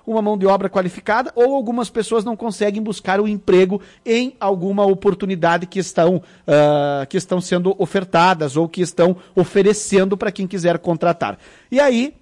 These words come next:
diante a esse contexto, nós criamos uma pauta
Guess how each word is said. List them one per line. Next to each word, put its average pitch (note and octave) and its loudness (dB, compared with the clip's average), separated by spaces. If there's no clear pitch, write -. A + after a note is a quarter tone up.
diante F#3 2
a F3+ 2
esse D#3+ -2
contexto, F#3+ -2
nós F3 0
criamos F3 -2
uma E3+ -6
pauta F3 0